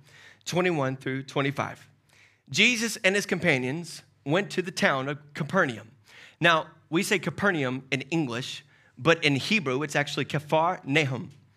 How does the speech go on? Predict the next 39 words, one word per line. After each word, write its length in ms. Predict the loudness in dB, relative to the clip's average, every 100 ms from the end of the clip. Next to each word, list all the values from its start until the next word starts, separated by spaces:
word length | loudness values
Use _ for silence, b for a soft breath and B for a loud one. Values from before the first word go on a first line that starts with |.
| b b b 0
And 120 | 4
what 120 | 6
it 80 | 4
means 560 | 4 2 2 -2 -6 -14 _
is, 220 | -2 -2
is 180 | -6 -8
this. 280 | -4 -4 -4
It 60 | -4
means 280 | -2 -4
the 80 | -6
village 500 | -2 0 0 -4 -6 -2
of 280 | -2 -4 -10 _
the 60 | -6
Comforter. 420 | -6 -6 -12 -18 -20 _ b b b b b _
And 100 | 4
did 160 | 4 2
you 80 |
know 140 | 0 2
that 120 | 2
Jesus 500 | 2 -2 -2 -6 -4
did 180 | -2 0
most 360 | 0 -2 -4
of 100 | -6
his 160 | -6 -4
miracles 600 | -2 0 -2 -4 -8 -8 -4
in 240 | -2 -2
Capernaum? 540 | -6 -6 -8 -8 -12 -18 _ _ _ _ _ _ _
Most 320 | 2 4 2 -2
of 80 |
the 60 | -2
people 260 | -2 -2 0
there 240 | 2 0
saw 300 | 2 0 0
his 200 | -2 -2
miracles. 340 | -2 -2 -4
I've 220 | -2 -2 -2
been 220 | -4 -4
to 120 | -8
Capernaum. 600 | -10 -4 -2 0 -2 -4